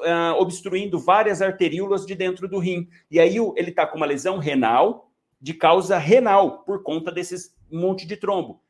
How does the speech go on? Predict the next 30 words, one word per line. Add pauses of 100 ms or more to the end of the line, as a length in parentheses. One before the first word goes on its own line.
(100)
Vai
adiantar
eu
ficar
hidratando
esse
paciente,
fazendo
volume
pra
ele? (200)
Não,
não
vai. (340)
Então,
quando
e
como
fazer
hidratação
em
pacientes
com
insuficiência
renal
aguda
ou
lesão
renal
aguda?